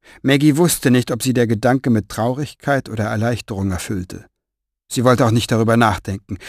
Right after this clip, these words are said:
Sie wollte nur eins, dass Mo auf sein Pferd stieg und wieder davonritt,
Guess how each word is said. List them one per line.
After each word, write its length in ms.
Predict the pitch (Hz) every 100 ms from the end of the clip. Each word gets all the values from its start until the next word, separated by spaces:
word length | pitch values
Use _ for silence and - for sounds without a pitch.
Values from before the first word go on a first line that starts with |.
| -
Sie 160 | - 135
wollte 260 | 143 143 143
nur 180 | 139
eins, 400 | 127 127 104 - - - -
dass 180 | 131 143
Mo 240 | 160 196
auf 140 | 156
sein 200 | - 131 117
Pferd 340 | - 160 156
stieg 260 | - 160 151
und 140 | 117
wieder 160 | 131 127
davonritt, 760 | 123 - 139 127 110 87 -